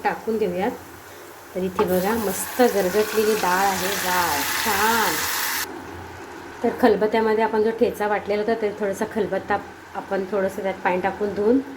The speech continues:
ते सगळं पाणी आपण याच्यात टाकून देऊयात. आणि तुम्हाला जसं पातळ हवे तसं तुम्ही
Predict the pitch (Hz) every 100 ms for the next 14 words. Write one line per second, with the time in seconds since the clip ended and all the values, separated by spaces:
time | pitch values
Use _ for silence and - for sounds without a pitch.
0 | - - - 196 - 180 190 202 185 190
1 | 185 196 180 190 190 170 208 208 185 165
2 | 220 - - 170 190 190 190 185 180 214
3 | 214 196 - 220 208 196 202 202 208 -
4 | 185 262